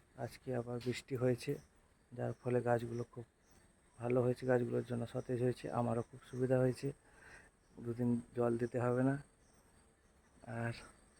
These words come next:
এই যে এদিকে যে এই গাছটা, এটাকে মধুমঞ্জুরি বলে,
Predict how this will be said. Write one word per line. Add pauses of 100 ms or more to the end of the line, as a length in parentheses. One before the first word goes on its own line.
(800)
এই
যে
এদিকে
যে
এই
গাছটা, (220)
এটাকে
মধুমঞ্জুরি (420)
বলে,